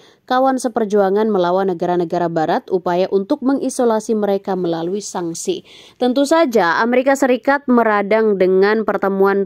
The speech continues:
Putin Kim Jong-un. Washington memperingatkan bahwa perjanjian yang disepakati kedua pemimpin itu bakal meningkatkan ketegangan di semenanjung Korea.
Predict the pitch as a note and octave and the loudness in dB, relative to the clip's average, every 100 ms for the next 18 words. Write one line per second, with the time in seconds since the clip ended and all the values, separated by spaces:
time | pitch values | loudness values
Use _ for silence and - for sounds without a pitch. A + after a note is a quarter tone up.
0 | - - C#4 C#4 B3+ A#3+ A#3+ B3+ A3 F3+ | -4 -2 -2 0 0 0 0 0 0 0
1 | E3 C#3 - D#3 C#3+ - _ G3+ G3+ G3+ | -2 -2 -2 -2 -2 -6 _ -2 0 0
2 | C4 D4 A3 F#3+ A3 B3+ A3+ A3 G#3+ G3+ | 2 2 2 2 2 2 2 2 2 2
3 | A#3+ A3 G3 G#3 A3+ A3 G3 G3 G3 A3 | 0 2 2 2 2 0 2 2 2 0
4 | A3+ A3 G3 - F#3+ F#3+ F#3+ G3 F#3 G3 | 2 2 0 -4 -2 0 0 2 2 2
5 | G3+ F#3+ F#3 F3 E3+ F3 G#3+ F3 F3+ F#3+ | 2 2 2 2 0 0 0 0 0 0
6 | F#3 E3+ F3 E3+ - F#3+ F#3+ F3+ F3+ F#3+ | 0 0 0 -4 -2 -2 -2 -2 0 0
7 | G3+ E3+ E3+ F#3+ F#3 F3+ F3+ G#3 A3+ G3+ | 0 0 -2 -2 0 0 0 0 -2 -2
8 | F3 D#3+ C#3 | -2 -2 -4